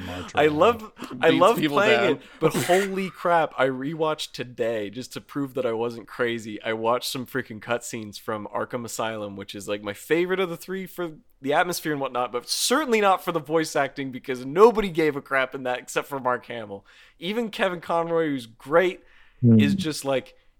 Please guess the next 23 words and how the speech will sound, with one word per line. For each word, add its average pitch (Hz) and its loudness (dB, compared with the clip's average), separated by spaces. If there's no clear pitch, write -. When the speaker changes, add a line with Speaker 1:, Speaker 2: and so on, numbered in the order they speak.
Speaker 2:
"You 113 -4
stay 113 -2
here. 107 -4
I'll 117 4
go 104 2
after 95 -4
Joker." 113 -2
And 123 -8
it's 147 -8
just - -6
like, 143 0
oh 160 -12
my 95 -14
gosh, - -12
the - -16
soul 151 2
is 123 -6
sucked - -2
out 131 6
of 98 -8
this 101 -12
character. 98 -8
Stop. - -2